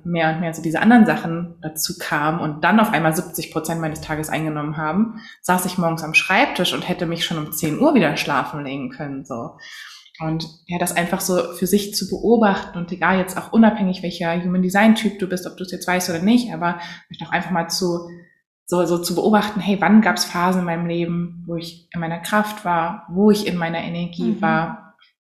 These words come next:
Speaker 1: was holt mich vielleicht auch raus aus meiner Energie, ne? Ähm, sind das, ja, wenn ich,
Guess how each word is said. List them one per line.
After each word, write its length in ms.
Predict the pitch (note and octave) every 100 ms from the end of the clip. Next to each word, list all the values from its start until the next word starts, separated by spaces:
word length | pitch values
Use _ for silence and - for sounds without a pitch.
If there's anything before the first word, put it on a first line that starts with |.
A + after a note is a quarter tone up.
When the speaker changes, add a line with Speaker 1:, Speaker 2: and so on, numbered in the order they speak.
| -
Speaker 1:
was 220 | G#3 -
holt 160 | G3 G3
mich 100 | F3+
vielleicht 180 | E3
auch 160 | - -
raus 280 | A#3+ C4 A#3
aus 160 | F#3
meiner 260 | F#3 E3+ -
Energie, 500 | E3+ E3+ E3+ F3 F3
ne? 280 | E3+ F#3 G3 - - -
Ähm, 260 | E3 E3 E3
sind 220 | E3+ D#3+
das, 380 | D#3+ - - -
ja, 180 | F3+ D#3+
wenn 120 | E3
ich, 280 | D#3+ -